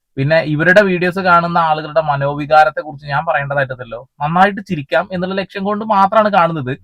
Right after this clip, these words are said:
പല ആളുകളും തെറി പറയാൻ പോകുന്നുണ്ട്, അതിനോടൊത്ത് ഞാൻ യോജിപ്പ് പറയുന്നില്ല ട്ടോ. അത് അന്നും ഇന്നും എന്നും യോജിപ്പൊന്നുമില്ല, തെറി പറയേണ്ട കാര്യമൊന്നുമില്ല. പക്ഷെ നമ്മൾ പണം കൊടുത്ത് റീചാർജ് ചെയ്തിട്ട് മൊബൈൽ ഫോണിൽ എന്തെങ്കിലും കാണാൻ നോക്കുമ്പോ ഏറ്റവും കൂടുതൽ കേറി വരുന്നത്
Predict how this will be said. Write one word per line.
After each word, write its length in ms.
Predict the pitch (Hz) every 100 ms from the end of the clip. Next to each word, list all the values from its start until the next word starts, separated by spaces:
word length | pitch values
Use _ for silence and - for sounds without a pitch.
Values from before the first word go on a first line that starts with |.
| _ _ _
പല 140 | 127 143
ആളുകളും 380 | 196 233 262 262
തെറി 140 | 262 277
പറയാൻ 280 | 277 285
പോകുന്നുണ്ട്, 400 | 285 269 277 254
അതിനോടൊത്ത് 640 | 247 - 160 202 214 - 220
ഞാൻ 200 | 202 208
യോജിപ്പ് 520 | 190 190 185 190 214
പറയുന്നില്ല 500 | 202 220 208 202 175
ട്ടോ. 120 | 165 156
അത് 80 | 160
അന്നും 440 | 147 156 208 196
ഇന്നും 260 | 160 180 196 143
എന്നും 280 | 147 170 - _
യോജിപ്പൊന്നുമില്ല, 720 | 139 143 156 160 135 107 104 - _ _ -
തെറി 160 | 117 160
പറയേണ്ട 320 | 180 175 170
കാര്യമൊന്നുമില്ല. 580 | 165 151 151 135 110 - _ 107
പക്ഷെ 180 | -
നമ്മൾ 340 | 160 131 139 196
പണം 420 | 196 151 151 185
കൊടുത്ത് 300 | 180 175 185
റീചാർജ് 440 | 147 135 156 170
ചെയ്തിട്ട് 300 | 170 156 156
മൊബൈൽ 380 | 160 135 135 151
ഫോണിൽ 240 | 151 165 160
എന്തെങ്കിലും 440 | 131 151 175 185
കാണാൻ 260 | 156 151 156
നോക്കുമ്പോ 300 | 147 147 139
ഏറ്റവും 260 | - 175
കൂടുതൽ 260 | 170 156 160
കേറി 280 | 151 131 151
വരുന്നത് 440 | 139 135 127